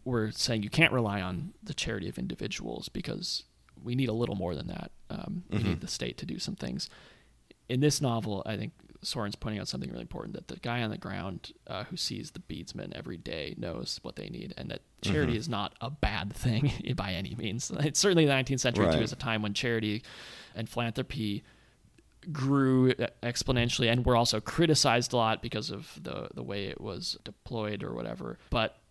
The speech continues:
Speaker 1: we see it in action and know that it's good. And, and, you know, that's, that's maybe a religious part of the novel too, is that we see acts of charity and know they're good. It doesn't, it doesn't matter what the context is. An act of charity is a good thing.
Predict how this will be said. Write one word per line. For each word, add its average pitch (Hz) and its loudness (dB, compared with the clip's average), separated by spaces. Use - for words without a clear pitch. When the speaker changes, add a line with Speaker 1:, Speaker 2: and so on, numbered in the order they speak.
Speaker 1:
we 127 2
see 165 6
it 101 4
in 110 0
action 117 0
and - -6
know - -6
that - -10
it's - -8
good. - -8
And, - -16
and, 90 -10
you - -12
know, 55 -10
that's, - -6
that's 117 -6
maybe 110 0
a 87 -4
religious - -6
part - -8
of - -8
the - -8
novel - -10
too, - -10
is - -12
that - -12
we - -10
see 131 -4
acts - -10
of - -10
charity - -8
and 55 -10
know 57 -8
they're - -12
good. - -12
It - -10
doesn't, 127 -8
it - -8
doesn't 107 -4
matter 107 -2
what - -10
the - -10
context - -10
is. - -8
An 127 -4
act 113 -6
of - -12
charity - -8
is - -12
a - -12
good - -14
thing. - -14